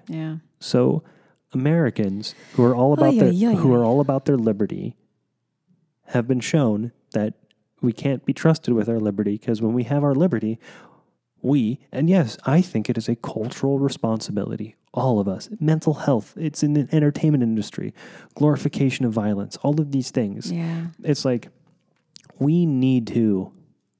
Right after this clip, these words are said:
Speaker 2: rise up minority communities and show that, and show that these people are, hey,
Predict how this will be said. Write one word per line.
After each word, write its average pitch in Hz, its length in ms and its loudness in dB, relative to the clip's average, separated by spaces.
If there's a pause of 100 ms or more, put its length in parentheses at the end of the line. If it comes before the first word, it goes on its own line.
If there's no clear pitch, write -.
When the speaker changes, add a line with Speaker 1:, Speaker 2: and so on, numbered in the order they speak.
(120)
Speaker 2:
rise 110 460 0
up - 320 0
minority 123 420 2
communities 104 840 -2 (140)
and 101 140 -6
show 113 440 2
that, 104 160 -4 (300)
and 113 120 -10
show 117 240 0
that - 260 -4
these 123 180 2
people 117 420 0 (340)
are, 131 140 0
hey, 143 360 0